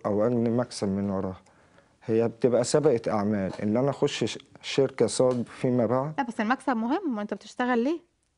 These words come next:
Speaker 1: بش-، ما لو
Speaker 2: هو
Speaker 1: دورت
Speaker 2: طبيعي المكسب
Speaker 1: أجني
Speaker 2: مهم.
Speaker 1: ثمار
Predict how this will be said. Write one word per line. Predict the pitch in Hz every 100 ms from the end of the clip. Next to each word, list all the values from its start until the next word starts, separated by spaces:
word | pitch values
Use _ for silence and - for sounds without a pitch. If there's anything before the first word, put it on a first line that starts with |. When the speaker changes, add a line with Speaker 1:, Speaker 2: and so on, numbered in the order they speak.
| _ - _ _ -
Speaker 1:
بش-، | 110 - - - _ _ _
ما | 104 110
لو | 117
Speaker 2:
هو | 110
Speaker 1:
دورت | 123 127 151 -
Speaker 2:
طبيعي | -
المكسب | -
Speaker 1:
أجني | 151 143 127
Speaker 2:
مهم. |
Speaker 1:
ثمار | 143 131 123 135 135 101